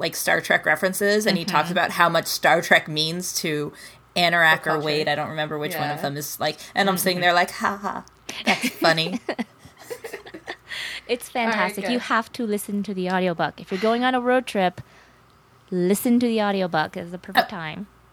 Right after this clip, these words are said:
Speaker 1: I will say this, though. Listening to the audiobook, like, there's a lot of explanation and setup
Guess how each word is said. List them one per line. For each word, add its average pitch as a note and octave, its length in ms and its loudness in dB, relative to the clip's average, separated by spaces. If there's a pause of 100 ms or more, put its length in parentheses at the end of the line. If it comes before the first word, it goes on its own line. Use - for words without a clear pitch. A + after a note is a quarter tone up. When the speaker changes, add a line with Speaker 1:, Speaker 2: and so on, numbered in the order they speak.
(140)
Speaker 1:
I A#3 100 6
will A#3 120 2
say G3+ 200 2
this, F3+ 260 -2
though. A3 420 2 (140)
Listening G#3 440 -4
to A3 140 -6
the F#3+ 180 -2
audiobook, A3 920 -2 (580)
like, F#3+ 220 2
there's A3 180 2
a B3 60 2
lot F#3 240 8
of F3+ 400 2 (160)
explanation E3+ 580 -2
and D#3 160 -2
setup D3 440 -2